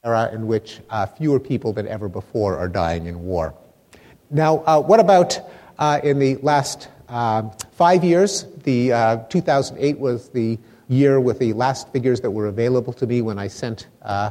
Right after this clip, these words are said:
my book, Better Angels of Our Nature, off to the publishers. I've recently updated the, uh, graph with, uh, more recent figures, uh, addressing the concern that with the Arab Spring and the wars in its wake, particularly the civil war in Syria, have we seen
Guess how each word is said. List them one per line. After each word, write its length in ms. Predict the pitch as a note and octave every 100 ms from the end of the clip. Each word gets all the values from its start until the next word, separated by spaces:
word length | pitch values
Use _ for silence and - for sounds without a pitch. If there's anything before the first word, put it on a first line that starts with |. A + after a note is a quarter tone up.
| - - - A#2+
my 120 | A2
book, 280 | G#2+ A2+ B2+
Better 200 | G#2+ A2
Angels 360 | A2+ A2+ G#2+
of 80 | G#2+
Our 100 | G2+
Nature, 380 | G#2 G#2+ - -
off 180 | B2 -
to 80 |
the 80 | F#2
publishers. 720 | - G#3 D#3 - G#2 A#2 - - - - _ _ _ - -
I've 160 | C3+
recently 360 | G3 F3 D#3 C#3+
updated 560 | F#3+ - D#3+ B2 B2+
the, 200 | A#2 G#2+ - - - -
uh, 160 | A2+ G#2
graph 420 | A#2+ A2 B2+ -
with, 340 | A2+ G2 - -
uh, 640 | A#2+ G#2 G#2+ A2+ C3 C#3 B2 A2 -
more 200 | B2 A2+
recent 340 | F3 - C#3+
figures, 500 | A2+ F#2 F#2+ B2+ - - - - -
uh, 140 | E3+ E3+
addressing 440 | E3+ B3+ B3+ G#3+
the 80 | F3
concern 440 | F3 D3+ F#3 F3+
that 160 | E3 D3
with 260 | F#3 G3+
the 320 | F#3 D#3+ D#3+ D#3
Arab 320 | D#3+ D#3 C#3
Spring 420 | - - E3 F#3+
and 140 | D#3 B2+
the 60 |
wars 360 | B2 C3+ C#3+ C3+
in 100 | A2+
its 180 | A2 B2+
wake, 260 | C3 D#3+
particularly 520 | A2 C3+ B2+ B2 A#2
the 120 | A2 -
civil 340 | - C3 A2+
war 220 | A2 A2
in 120 | F#2
Syria, 480 | - - A3+ C3 F#2
have 200 | A2 A#2+
we 120 | A#2+
seen 420 | A2 - C3 B2+